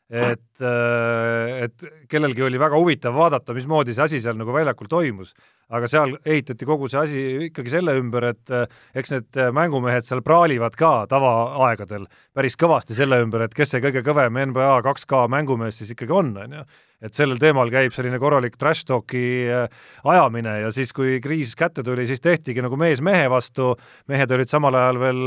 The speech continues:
äh, nii-öelda jutustamas ja liinil ka ja sellest tekkis nagu lihtsalt selline tore meelelahutus,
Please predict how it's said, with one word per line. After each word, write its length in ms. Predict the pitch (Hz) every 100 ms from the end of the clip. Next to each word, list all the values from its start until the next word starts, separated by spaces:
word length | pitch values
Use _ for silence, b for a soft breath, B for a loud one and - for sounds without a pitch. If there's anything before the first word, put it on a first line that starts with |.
| 127
äh, 460 | 127 127 127 123 b b b
nii-öelda 260 | 123 127 127
jutustamas 600 | 160 170 127 131 127 120 - 131
ja 180 | 127 127
liinil 320 | 175 180 127 123
ka 300 | 175 120 - b b
ja 140 | 120 123
sellest 260 | 156 131
tekkis 300 | 160 160 120
nagu 140 | 123 139
lihtsalt 240 | 165 123
selline 380 | - 127 123 123 117 _ -
tore 220 | 170 143
meelelahutus, 720 | 151 165 123 123 117 - 117